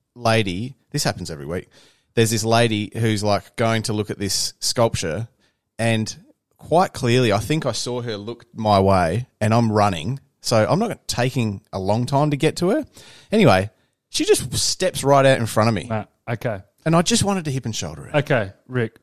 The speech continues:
Speaker 2: let me tell you something about that little interaction. I have a feeling that that wasn't an accident. I have a feeling that that was on purpose. I went for a run the other month, and I'm running through the national park.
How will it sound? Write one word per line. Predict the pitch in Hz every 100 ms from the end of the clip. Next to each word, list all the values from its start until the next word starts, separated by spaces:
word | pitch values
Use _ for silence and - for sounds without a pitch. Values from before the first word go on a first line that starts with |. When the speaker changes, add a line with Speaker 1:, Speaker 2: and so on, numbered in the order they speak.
| -
Speaker 2:
let | 143 180
me | 180
tell | - 151 139
you | 127 117
something | - 117 117 107
about | 104 104 -
that | 113 107
little | 113 110
interaction. | 110 110 98 98 - 117 95 _ _ _ _
I | 131 143
have | 147 170
a | 165
feeling | - 135 113 104 127 190 - _ _ _
that | - 117
that | 120 117
wasn't | 117 120 110 120 120 - _ _ _ _ _ _ _ -
an | 117
accident. | 110 - 107 92 - _ _ _
I | 131 135
have | 165
a | 151
feeling | - 123 117 156 160
that | 123
that | 120 117
was | 113 107 -
on | 113 110
purpose. | 110 104 - 90 - - _ _ _
I | 131 143
went | 185 185
for | 175 170
a |
run | 135 120 135 196 _
the | 123
other | 117 120
month, | 113 202 220 - _ _ _
and | 123
I'm | 120
running | 127 139 135
through | 147
the | 123
national | 120 113 - 120
park. | - 107 92 -